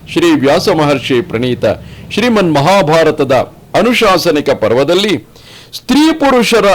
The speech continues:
ಸಮಾಗಮ ಕಾಲದಲ್ಲಿ ಅಧಿಕ ಸುಖವು ಯಾರಿಗೆ, ಹೆಂಗಸಿಗೆ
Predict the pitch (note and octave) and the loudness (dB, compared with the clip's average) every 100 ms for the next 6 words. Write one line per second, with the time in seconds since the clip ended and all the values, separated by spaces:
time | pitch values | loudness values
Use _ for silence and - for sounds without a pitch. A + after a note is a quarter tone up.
0 | - - E3 D#3+ A#3+ B3+ A3 G#3 E3 D3+ | 0 -4 0 2 2 2 2 0 0 0
1 | C3+ F3 F#3 F3+ E3+ - - - E3+ D#3+ | 2 2 2 0 -2 -8 -18 -2 0 2
2 | C4+ - B3 A#3 E3+ D3+ G3+ F#3+ E3+ C#3 | 0 2 0 2 -2 0 2 2 2 2
3 | D3 D#3+ C#3 C#3 A#2 - - - - E3 | 2 2 2 2 0 -4 -18 -20 -4 0
4 | A#3+ D4 D4 A#3+ A#3 G#3 G3 E3+ | 2 2 0 0 0 2 2 2